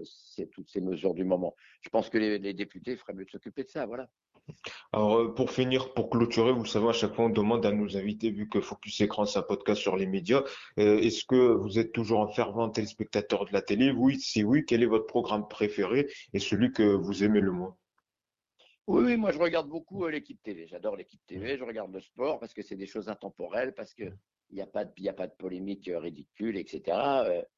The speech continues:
Speaker 1: moi, j'aime bien regarder, il y a, il y a beaucoup de foot, donc ça va.
Speaker 2: Mm.
Speaker 1: Et, euh, je regarde le biathlon avec avidité. Je, voilà, je regarde les, les chaînes de sport. J'aime toujours bien, euh, certains programmes, mais je les vois, je les vois comment, euh, euh, diminuer et aller
Speaker 2: Mm.
Speaker 1: vers l'info.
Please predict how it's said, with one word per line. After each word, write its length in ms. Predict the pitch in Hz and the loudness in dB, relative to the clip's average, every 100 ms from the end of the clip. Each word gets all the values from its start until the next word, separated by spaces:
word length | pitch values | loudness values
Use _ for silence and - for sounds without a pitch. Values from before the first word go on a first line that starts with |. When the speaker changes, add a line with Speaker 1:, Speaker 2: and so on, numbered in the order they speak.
| _ _ _ _ | _ _ _ _
Speaker 1:
moi, 140 | 90 95 | -8 -6
j'aime 200 | 92 87 | -6 -2
bien 140 | 104 | -2
regarder, 580 | 95 92 95 95 90 90 | 0 0 0 -2 -4 -8
il 40 | 92 | -6
y 60 | |
a, 80 | 95 | -2
il 20 | |
y 40 | 101 | 0
a 40 | |
beaucoup 280 | 101 117 135 | -2 -6 -10
de 40 | |
foot, 280 | - 131 117 | -10 -10 -8
donc 200 | - 90 | -10 -10
ça 120 | - | -6
va. 360 | 98 120 135 - | -2 0 -2 -4
Speaker 2:
Mm. 40 | 101 101 _ | -10 -20 _
Speaker 1:
Et, 100 | 95 | -4
euh, 100 | 98 | -4
je 80 | 98 | -2
regarde 320 | 104 104 101 | -4 -4 -4
le 80 | 101 | -6
biathlon 560 | 92 107 104 - 117 107 | -6 -4 -4 -4 -10 -10
avec 240 | 90 - | -10 -10
avidité. 880 | 95 95 95 98 - 139 147 143 143 | -12 -12 -18 -20 -6 -2 0 0 -4
Je, 120 | 117 101 - _ _ | -6 -12 -12 _ _
voilà, 220 | 160 160 | -6 -6
je 100 | 131 | -6
regarde 340 | 98 107 98 104 | -8 -8 -8 -10
les, 120 | 101 | -12
les 140 | 101 | -14
chaînes 220 | - 101 | -16 -12
de 100 | 101 | -10
sport. 600 | 101 _ 139 151 151 98 _ _ _ | -10 _ 2 4 4 0 _ _ _
J'aime 260 | 85 131 127 | -10 -8 -8
toujours 420 | 151 135 156 139 | -10 -8 -6 -6
bien, 360 | 110 147 151 139 | -8 -6 -4 -4
euh, 680 | 117 113 107 104 101 101 101 104 101 | -4 -6 -6 -6 -6 -6 -10 -14 -20
certains 400 | _ 110 - 107 | _ -20 -14 -14
programmes, 680 | - 104 101 110 117 110 95 90 | -14 -16 -12 -8 -8 -8 -12 -12
mais 220 | 98 92 | -12 -12
je 120 | 98 | -12
les 80 | 101 | -12
vois, 300 | 87 104 98 78 67 - | -4 -2 -2 -6 -10 -16
je 200 | _ 85 | _ -18
les 80 | 90 | -16
vois 260 | 80 95 90 | -10 -10 -10
comment, 320 | 85 92 92 | -12 -10 -8
euh, 840 | 87 85 _ _ _ _ _ - 87 | -8 -10 _ _ _ _ _ -12 -10
euh, 100 | 82 | -10
diminuer 760 | 76 95 113 113 110 110 120 117 | -10 -4 -2 0 0 0 0 0
et 80 | 104 | -2
aller 220 | 101 90 | -2 -4
Speaker 2:
Mm. 40 | |
Speaker 1:
vers 160 | 98 92 | -4 -6
l'info. 340 | 98 - 104 | -8 -10 -12